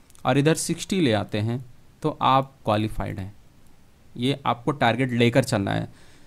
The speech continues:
सिक्सटी प्लस एटी, सिक्सटी प्लस ट्वेंटी that is एटी, ये टारगेट आपको लेकर चलना है। तो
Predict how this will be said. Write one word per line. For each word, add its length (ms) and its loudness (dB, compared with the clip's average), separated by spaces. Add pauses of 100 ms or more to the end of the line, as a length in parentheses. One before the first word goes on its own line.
(720)
सिक्सटी 560 0
प्लस 480 2
एटी, 460 0 (460)
सिक्सटी 400 0
प्लस 360 4
ट्वेंटी 380 4 (260)
that 180 4
is 240 -2
एटी, 280 -2 (420)
ये 100 6
टारगेट 360 4
आपको 220 2
लेकर 280 4
चलना 300 2
है। 220 -8 (2000)
तो 400 8